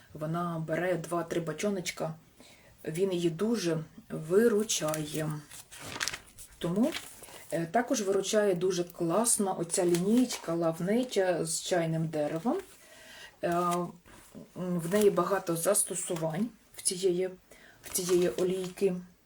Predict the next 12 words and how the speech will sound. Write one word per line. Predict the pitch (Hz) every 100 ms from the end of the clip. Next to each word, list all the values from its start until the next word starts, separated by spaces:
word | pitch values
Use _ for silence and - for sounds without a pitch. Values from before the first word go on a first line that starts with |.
| _ _ _ _ _ - 160 -
а, | 135 - -
антибактеріальний | 202 202 185 180 - 185 175 165
засіб, | 170 165 - 156 - - - -
і | -
проти | - 175 165
кашлю, | - 240 233 226
ну | 262
і | 349
взагалі | 185 165 160 208
багато, | 202 160 190 185 160 - - -
багато | 170 196 196
застосувань, | 165 165 - 160 180 208 208